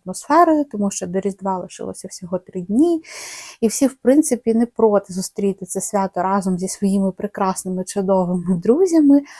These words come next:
Але, але наружу починає вибиратися щось, що дає величезні тріщини в стосунках наших героїв. І, відповідно, головна героїня буде змушена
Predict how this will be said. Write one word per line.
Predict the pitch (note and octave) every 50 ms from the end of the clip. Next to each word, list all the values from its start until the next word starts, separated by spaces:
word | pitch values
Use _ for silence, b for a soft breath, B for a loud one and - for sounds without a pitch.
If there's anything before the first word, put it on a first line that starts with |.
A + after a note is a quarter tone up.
| B B B B B B _
Але, | - D#4 F4 D#4+ A3+ E3+ D3+ C#3+ - - _ _ _ _ _ _ _ _ _ _ _ _ _ _ _ _
але | - G#3+ A#3+ C4+ B3+ A3 F3+ F#3 A#3 D#4 E4+ _ -
наружу | A#3 A3+ G#3+ G#3+ C4+ D#4+ F4
починає | E4 - A#3+ - - G#3 G3 F#3+ G#3 B3+ C4+
вибиратися | A#3 A3 F#3+ F#3+ F#3+ G3 G#3 A3 - G#3 - - - F3
щось, | - - - - _ - F#3 E3+ D#3+ F3 A3+ - - - - - _ _ _ _ _ _ -
що | - - - A#3+ A3+
дає | G#3+ A3+ A#3 B3
величезні | A#3+ A3+ G#3+ G#3+ G#3+ - A#3 A3 G#3+ G#3 G3+
тріщини | G3+ _ - G#3+ G#3 G#3 G3+ - - - F#3 F3+ F#3
в | F#3+
стосунках | - - - F3+ - - G3+ G3 G3 - F3 - -
наших | G3 F#3+ F#3 - - - F3 - _
героїв. | - G3 G3 G3 F#3+ F3+ E3+ E3 F3+ C4 F4+ - B B B B B B B B B B B B B B B
І, | C#4+ D#4+ F4
відповідно, | E4 - - C4+ A#3+ A#3+ C#4+ F4 F#4+ F#4+ F4 D#4
головна | A#3+ A#3+ A#3 A#3+ B3 B3 B3 A#3+ A#3
героїня | G3+ G#3 G3+ G3 G3 G3 A#3+ D4+ F4+ F4+ F4 F4 E4+ D#4+ _ _ _ _ _ _ _ _ _ _ _ _ _ _ _ -
буде | G3+ G3+ B3+ A3+ A#3+ G#3+
змушена | F#3 G3+ G#3 G#3 A#3+ C#4+ - - E4+ D4+ D#4 D#4+ E4+